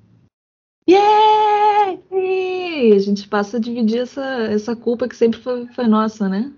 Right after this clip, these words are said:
Speaker 2: Você tá cansado porque você não tá inspirado, porque, né, você não tá se cuidando o suficiente, você não tá fazendo exercício, é culpa sua.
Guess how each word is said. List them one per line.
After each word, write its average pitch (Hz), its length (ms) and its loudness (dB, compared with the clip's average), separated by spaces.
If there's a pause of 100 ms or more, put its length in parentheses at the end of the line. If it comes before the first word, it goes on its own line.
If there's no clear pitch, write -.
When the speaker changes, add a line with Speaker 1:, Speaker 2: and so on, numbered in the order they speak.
(240)
Speaker 2:
Você 190 220 -4
tá 208 120 -2
cansado 202 380 -2
porque - 140 -12
você 320 100 -14
não 262 160 -6
tá 180 420 -6
inspirado, 185 800 -6
porque, 190 500 -16
né, 190 320 -10
você - 160 -14
não - 140 -10
tá 170 320 -12
se - 100 -12
cuidando 180 260 0
o - 40 -6
suficiente, 190 560 -2
você 185 60 -8
não 175 60 -10
tá 190 60 -8
fazendo 185 220 -4
exercício, 190 560 0
é 190 100 -4
culpa - 280 -8
sua. 247 260 -12